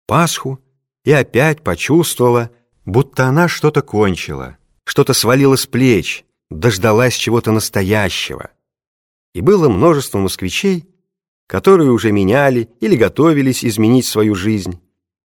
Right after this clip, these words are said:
начать её как бы сначала и уже по-иному – чем прежде, зажить разумнее, правильнее, моложе, и спешили убирать квартиры, заказывать летние костюмы,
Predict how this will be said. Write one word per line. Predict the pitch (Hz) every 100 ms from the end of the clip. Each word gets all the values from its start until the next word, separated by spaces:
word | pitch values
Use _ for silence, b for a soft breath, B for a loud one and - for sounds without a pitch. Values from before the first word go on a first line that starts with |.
| _ _ -
начать | 110 - 175 156
её | 156 147
как | 151
бы | 135
сначала | 139 - 135 - 160 127 80 65 _ _ _ _
и | -
уже | 101 101 127
по-иному – | 117 123 131 170 110 65 - _ _ _ -
чем | - 101
прежде, | - 101 82 64 - - _ _ _ _ _
зажить | - 107 175 147
разумнее, | 92 80 98 147 123 82
правильнее, | - 92 127 117 95 80 71 64 _ _ _ -
моложе, | 98 117 95 147 104 71 - _ _ _ _
и | - 196
спешили | - 131 - 143 107
убирать | - 87 87 80
квартиры, | 76 73 - 160 151 123 117 _ _ _ _ _ _
заказывать | 80 117 190 180 110 90
летние | 95 85 85
костюмы, | - 85 - 165 170 139 127